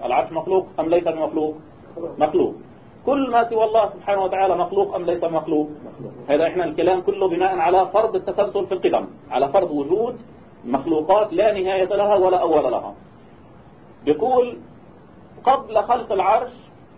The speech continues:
كان الله سبحانه وتعالى، هذا يقول به هذا القائل، ما في إشكال، لا ينفي هذه المقولة، ولكن لا بد من وجود مخلوق آخر معه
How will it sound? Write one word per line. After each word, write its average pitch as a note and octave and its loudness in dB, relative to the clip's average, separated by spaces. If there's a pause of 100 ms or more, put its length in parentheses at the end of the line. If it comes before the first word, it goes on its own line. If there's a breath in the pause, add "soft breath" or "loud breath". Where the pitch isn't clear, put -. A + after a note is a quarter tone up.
(500)
كان G#3+ 6
الله G#3 0
سبحانه F3 -4
وتعالى، A2+ -2 (500)
هذا C#3+ 2
يقول G3+ 2
به C3 -6
هذا A2 -2
القائل، F#2+ -4 (160)
ما F3+ 0
في D#3 0
إشكال، A2+ -4 (200)
لا D3+ 2
ينفي D3 0
هذه C#3 -2
المقولة، B2+ -4 (500 loud breath)
ولكن E3+ 0
لا B2+ 0
بد E3 -2 (100)
من C#3 -4
وجود D#3 -2
مخلوق E3+ -2 (380)
آخر G3+ 0
معه A#3+ 0